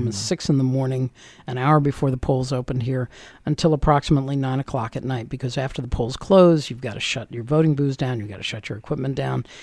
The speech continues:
Speaker 2: and the chief judges have to bring your results back to us at the warehouse so that we can tabulate them. It's always difficult. It's especially difficult trying to find election judges in the summertime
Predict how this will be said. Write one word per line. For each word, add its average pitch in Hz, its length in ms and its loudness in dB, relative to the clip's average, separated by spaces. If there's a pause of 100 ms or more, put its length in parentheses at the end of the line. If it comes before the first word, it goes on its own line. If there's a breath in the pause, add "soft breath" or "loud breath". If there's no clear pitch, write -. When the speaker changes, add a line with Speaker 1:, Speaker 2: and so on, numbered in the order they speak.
(200 loud breath)
Speaker 2:
and 117 120 -4
the 131 60 -4
chief - 240 2
judges 127 380 0
have 131 160 -2
to - 100 -8
bring 127 200 0
your 127 100 0
results 117 380 -6
back 113 240 -8
to 117 140 -8
us - 260 -10 (160)
at 104 100 -12
the - 80 -14
warehouse 104 440 -10
so - 120 -10
that 101 140 -12
we 104 80 -10
can 101 180 -8
tabulate - 540 -12
them. - 180 -10 (380 loud breath)
It's 165 200 2
always 160 520 4
difficult. 110 580 -8 (240 loud breath)
It's - 220 -6
especially - 680 0
difficult 117 460 -6
trying 120 300 -4
to 131 40 -10
find 123 280 -4
election 120 480 -4
judges 113 420 -6
in 107 200 -4
the - 80 -6
summertime 98 720 -8